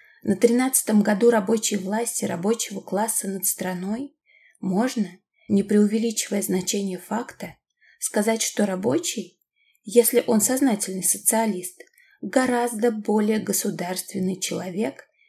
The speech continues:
чем был таковым русский капиталист, даже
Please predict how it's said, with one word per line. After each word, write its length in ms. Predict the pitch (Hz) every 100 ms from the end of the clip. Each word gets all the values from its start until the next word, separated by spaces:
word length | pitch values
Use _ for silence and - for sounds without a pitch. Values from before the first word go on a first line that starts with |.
| _ -
чем 280 | 269 247
был 280 | 180 220 208
таковым 680 | - - 208 196 202 - _
русский 480 | 185 175 175 - 185
капиталист, 800 | - - 180 175 180 180 - - _ _ - -
даже 320 | 202 208